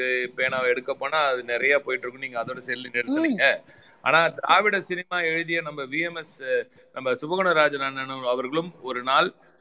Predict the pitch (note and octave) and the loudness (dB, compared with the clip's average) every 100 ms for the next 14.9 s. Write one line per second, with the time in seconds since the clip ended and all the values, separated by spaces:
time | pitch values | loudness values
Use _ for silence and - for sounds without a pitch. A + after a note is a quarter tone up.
0 | _ - B2 C#3+ E3 E3 D#3 D#3 E3+ D#3+ | _ -2 6 8 8 4 2 0 0 0
1 | C#3+ B2+ B2 A#2 G#2+ G#2 G2+ G#2+ G#2 G2+ | -4 -4 -4 -2 -4 -8 -8 -6 -6 -6
2 | - A2 G#2+ G2 G#2 G#2 B2 B2 A#2 C3+ | -4 -2 -2 -2 -4 2 4 6 6 8
3 | B2+ C3 C#3+ B2+ A#2 A2 A#3 C4 G#3 B2+ | 8 6 -4 -2 -2 2 4 6 6 2
4 | - - - - - - - C3 - _ | 0 -4 -18 -18 -18 -6 -4 -4 -6 _
5 | - A#3+ F4 D#4 C4 C4+ F4 E4+ C4 - | 4 6 8 6 4 4 4 4 2 0
6 | D4+ C4+ D4 E4 E4+ D#4 D4 E4 E4+ D4 | 0 0 2 0 -2 -4 -4 -4 -4 -4
7 | B3 A#3 A3 G#3 A3+ C#4+ C4+ - _ _ | -4 -4 -4 -4 -2 0 0 -4 _ _
8 | _ _ _ _ _ _ _ - - _ | _ _ _ _ _ _ _ -20 -20 _
9 | - A3 A3 G#3+ G#3 G3 A3+ C#4 C4 F#3+ | -2 2 2 0 0 -2 2 2 2 2
10 | A2+ A#2+ A2+ - F3+ D#3+ - _ - - | 0 2 2 2 -4 -14 -18 _ -20 -20
11 | B2+ - _ _ C3+ C#3 D3 C3 E3+ F#3 | -20 -20 _ _ 4 4 6 4 6 4
12 | F3 F3 F#3 E3+ F#3 A3 F3+ G3 G#3+ F3 | 4 4 4 2 0 -2 2 2 2 -2
13 | D#3 D3+ B2+ A#2+ C3+ B2+ A2+ G#2+ - G#2+ | -2 -4 -4 -4 -6 -10 -10 -12 -12 -10
14 | G#2 F#2+ B3 C4+ G#3+ G3+ F#3+ D3+ | -8 0 2 4 4 2 0 -4